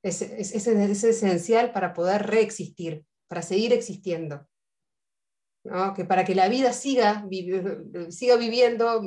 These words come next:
eh, se siga sosteniendo la vida, es necesario hacerle frente a estos procesos,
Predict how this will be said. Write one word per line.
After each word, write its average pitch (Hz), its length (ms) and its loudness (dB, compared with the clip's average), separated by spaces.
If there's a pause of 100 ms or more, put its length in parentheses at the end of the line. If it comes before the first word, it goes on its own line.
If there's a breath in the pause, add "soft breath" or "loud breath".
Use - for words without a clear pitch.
(120)
eh, 165 540 -2
se 165 160 -16
siga 233 160 0
sosteniendo 202 420 0
la 185 120 4
vida, 226 340 2 (180 loud breath)
es 240 140 0
necesario 208 380 -2
hacerle 190 260 -6
frente 190 580 -4 (160)
a 175 100 0
estos 180 200 -4
procesos, 180 760 -4